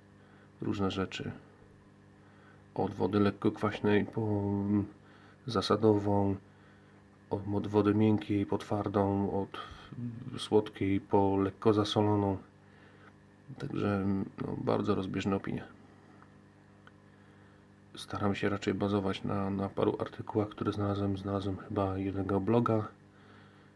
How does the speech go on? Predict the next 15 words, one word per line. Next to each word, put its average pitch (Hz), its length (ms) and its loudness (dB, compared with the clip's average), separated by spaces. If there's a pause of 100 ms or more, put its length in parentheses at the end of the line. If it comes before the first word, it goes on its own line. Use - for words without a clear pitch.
(180)
yy, 101 840 0 (160)
teraz 98 220 -4
nie 107 60 -4
pamiętam, 98 320 -6
czy - 160 -4
am-, 104 160 -4 (100)
angielskiego, 101 500 0
czy 101 500 0 (240)
amerykańskiego, 104 800 0 (140)
który, 101 440 0 (1300)
na 104 100 -2
którym 101 300 2
gościu 101 300 0
pisze, 95 480 -6
że, 95 480 -2